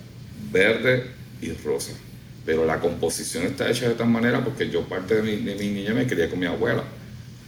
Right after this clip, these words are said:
Y mi abuela tenía unas trinitarias preciosas. Y era una pared, y las trinitarias corren, son como unas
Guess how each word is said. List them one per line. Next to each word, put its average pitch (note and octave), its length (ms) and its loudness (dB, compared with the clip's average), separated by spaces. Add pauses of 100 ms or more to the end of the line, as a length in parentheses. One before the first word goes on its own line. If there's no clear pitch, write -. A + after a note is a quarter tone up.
(460)
Y F2 200 0
mi E2+ 100 0
abuela D#2 300 4
tenía F#2 180 2
unas G2+ 160 0
trinitarias F#2 640 2 (120)
preciosas. - 680 0 (720)
Y E2 100 0
era E2 120 4
una G2 220 6
pared, F#2+ 260 8 (100)
y G2+ 60 2
las F#2 140 2
trinitarias F2+ 560 4 (160)
corren, G2 420 6
son - 200 -4
como F#2 200 0
unas G#2+ 140 4